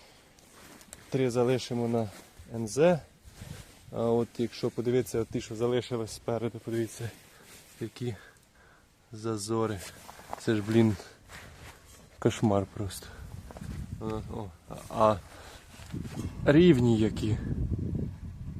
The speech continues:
Просто, просто неописуєма рівність. Ну, але не суть в тому.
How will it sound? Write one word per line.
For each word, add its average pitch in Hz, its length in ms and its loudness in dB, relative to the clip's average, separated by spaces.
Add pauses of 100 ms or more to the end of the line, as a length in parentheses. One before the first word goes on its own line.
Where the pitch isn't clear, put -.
(1080)
Просто, - 420 -4 (920)
просто 123 300 0
неописуєма 123 920 4
рівність. 113 600 4 (1300)
Ну, 131 180 2
але 139 200 8
не 143 100 6
суть - 260 -2
в - 100 -6
тому. 117 300 4